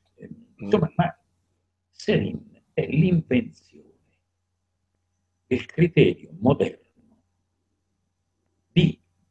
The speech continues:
Speaker 1: sentire ed esprimersi o di essere nel contempo distratti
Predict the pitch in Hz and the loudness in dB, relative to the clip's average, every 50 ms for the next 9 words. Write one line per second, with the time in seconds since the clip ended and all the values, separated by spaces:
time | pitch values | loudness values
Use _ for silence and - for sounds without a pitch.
0 | _ _ _ _ _ _ _ _ - - 202 - 87 85 80 - - - 170 160 | _ _ _ _ _ _ _ _ 0 4 6 8 8 6 6 4 0 2 2 2
1 | 110 98 90 85 80 80 - - - _ _ _ _ _ _ - - 104 101 - | 2 2 0 0 -2 -2 -4 -6 -10 _ _ _ _ _ _ -4 -4 -2 -2 -2
2 | 117 - - - - - 165 220 226 220 220 220 220 - - _ 220 - _ _ | -4 -4 -6 -10 -6 -2 4 6 8 8 8 8 6 2 -6 _ -20 -20 _ _
3 | _ _ _ _ _ _ _ _ _ _ _ _ _ _ _ _ _ _ _ _ | _ _ _ _ _ _ _ _ _ _ _ _ _ _ _ _ _ _ _ _
4 | _ _ _ _ _ _ - - 151 156 156 202 214 190 156 - - - - 110 | _ _ _ _ _ _ 0 2 2 4 6 6 6 6 6 4 2 -2 -2 -2
5 | 87 80 80 85 - _ _ _ _ _ _ _ - 131 170 165 - - 185 170 | -2 -2 -4 -8 -10 _ _ _ _ _ _ _ 4 4 4 4 4 0 4 4
6 | 156 156 - 139 110 85 - - - - - - 196 - 196 - - - 170 120 | 4 4 4 2 2 2 0 -2 -4 -6 -2 0 0 0 0 -4 -4 -2 0 0
7 | 82 - _ _ _ _ - _ | -2 -4 _ _ _ _ -20 _